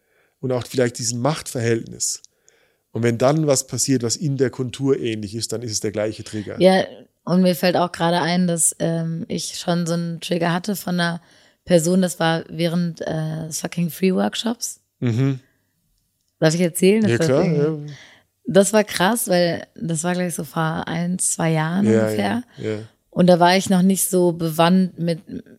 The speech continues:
Speaker 2: meine Gefühle irgendwie zulassen. Und bei so einem Trigger geht's ja nicht darum, irgendwas zuzulassen, sondern das überfährt dich. Das kommt.
Speaker 1: Ja, ja.
Speaker 2: So.
Speaker 1: Ja, wir, wir nutzen, wir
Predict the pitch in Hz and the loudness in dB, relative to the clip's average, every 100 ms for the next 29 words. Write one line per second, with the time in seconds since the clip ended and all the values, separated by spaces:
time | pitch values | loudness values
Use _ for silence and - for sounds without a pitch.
0 | _ 165 165 170 165 151 - 190 180 170 | _ 0 2 2 0 -6 0 2 4 2
1 | 175 175 170 160 170 160 _ _ _ - | 2 -2 -4 -4 -2 -4 _ _ _ -6
2 | - 190 175 156 - 160 - 170 160 160 | 2 4 4 2 -2 -4 -4 2 2 2
3 | 165 160 - 185 190 190 - 165 180 - | -2 -4 -2 0 2 0 -2 -2 -2 0
4 | 175 175 - 160 170 170 165 160 - 190 | -2 -2 -4 -2 -2 -2 -4 -4 -4 -4
5 | - 185 180 175 165 160 - 165 151 - | 0 0 0 -2 0 -2 -2 -2 -2 2
6 | 165 165 147 - - _ _ 151 - 170 | 0 0 -6 -10 -18 _ _ -10 0 2
7 | 147 - - 117 143 127 101 - _ _ | 2 -6 0 4 6 4 -2 -12 _ _
8 | _ - 151 151 131 139 113 127 131 120 | _ -6 0 2 4 4 2 -8 -10 -6
9 | 123 139 147 - 131 | -4 0 0 0 2